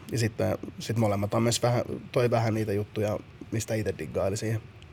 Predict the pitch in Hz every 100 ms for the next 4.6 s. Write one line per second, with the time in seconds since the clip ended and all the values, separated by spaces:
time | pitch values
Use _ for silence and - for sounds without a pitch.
0 | - - - - - - - - 101 95
1 | 98 - 98 90 101 113 139 156 - -
2 | - - - - - - - - - -
3 | - - - 233 226 220 240 156 139 139
4 | 131 123 113 117 -